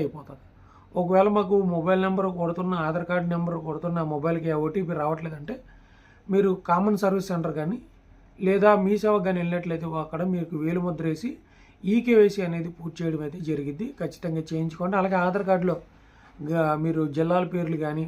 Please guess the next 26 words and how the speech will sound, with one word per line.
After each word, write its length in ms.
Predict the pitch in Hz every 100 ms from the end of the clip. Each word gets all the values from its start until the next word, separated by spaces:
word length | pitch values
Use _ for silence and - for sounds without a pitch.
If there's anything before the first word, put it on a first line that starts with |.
| 156
మారినాయి 340 | 160 180 190 185
కదా 140 | 180 190 233 160
ఆంధ్రప్రదేశ్లో 640 | 165 170 165 165 165 175 165
కొన్ని, 240 | 160 160 160 156 151
తెలంగాణలో 480 | 156 156 160 147 160 - - - - - - - - -
ఇవి 100 | 202 233
కానీ 180 | 233 226 202
మారినాయి 380 | 190 196 202 190
ఎవరైనా 280 | 175 185 180 170
ఉంటే 160 | 170 214
వారు 140 | 180 165
మరలా 240 | 156 175 196 151
ఆధార్ 200 | 151 165 165
కార్డు 180 | 160 156
అప్‌డేట్ 260 | 139 160 160
అయ్యింది 240 | 156 175 - - - - - -
ఒకసారి 280 | 151 185 175 175
మీరు 120 | 202
అందులో 200 | 175 180 185
చెక్ 140 | 165 -
చేయించుకోండి. 420 | 180 165 165 170 185
పేర్లు 280 | 175 170 175 165
మార్చినా 340 | 156 - 165 208 175
మీకైతే 400 | 160 156 147 214 - - - - - -
ఆ 40 | 180 175
యొక్క 180 | 170